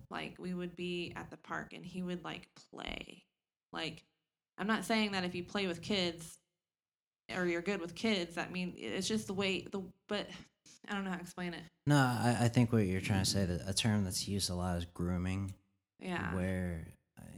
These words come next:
Speaker 2: and, and that might not be fully grooming, but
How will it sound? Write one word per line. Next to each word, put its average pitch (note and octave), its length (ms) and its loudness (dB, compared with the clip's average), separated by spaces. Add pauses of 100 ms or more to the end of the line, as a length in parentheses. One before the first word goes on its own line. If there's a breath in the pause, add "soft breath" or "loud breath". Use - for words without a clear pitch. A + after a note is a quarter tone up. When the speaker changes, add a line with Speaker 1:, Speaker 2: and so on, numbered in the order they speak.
(180)
Speaker 2:
and, F#3+ 440 -2 (580)
and G2 380 0
that B2+ 200 4
might A2 220 2
not F2+ 200 -4
be F#2+ 100 -2
fully F#2+ 420 -2
grooming, F#2 520 -4 (200)
but F#2 300 -2